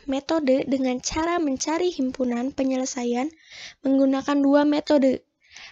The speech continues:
baik eliminasi terlebih dahulu, setelah diketahui salah satu nilai peubah atau variabel,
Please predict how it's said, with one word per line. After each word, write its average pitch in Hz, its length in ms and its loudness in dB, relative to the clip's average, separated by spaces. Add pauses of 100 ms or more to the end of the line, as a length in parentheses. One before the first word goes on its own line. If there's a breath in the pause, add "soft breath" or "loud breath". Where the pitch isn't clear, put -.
(140 loud breath)
baik 240 320 0 (160)
eliminasi 247 800 0
terlebih 247 480 -2
dahulu, 254 560 0 (960 soft breath)
setelah 262 480 0
diketahui 262 880 0
salah 277 320 -2
satu 269 320 0
nilai 302 400 0
peubah 254 560 0
atau - 320 -6
variabel, 277 720 -2